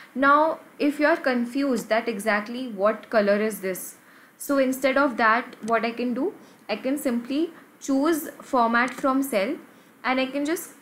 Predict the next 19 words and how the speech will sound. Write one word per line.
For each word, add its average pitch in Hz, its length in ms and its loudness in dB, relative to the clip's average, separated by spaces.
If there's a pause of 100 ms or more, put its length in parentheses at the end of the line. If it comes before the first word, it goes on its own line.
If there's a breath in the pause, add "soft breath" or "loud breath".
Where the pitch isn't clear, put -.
(140)
click 269 240 -2
on 277 180 2
this 302 200 -2
cell। 262 300 -2
तो 285 80 -4
क्या 277 160 2
हुआ, 247 200 2
यहाँ 269 320 0
पे 240 60 -2
वो 277 160 2
फॉर्म, 214 260 0 (160)
इस 311 260 0
सेल 240 200 0
में 262 160 -2
जितने 240 320 -6
भी 294 120 -2
फॉर्मेटिंग 220 500 0
ऑप्शंस 214 500 -4
थे, 226 140 -6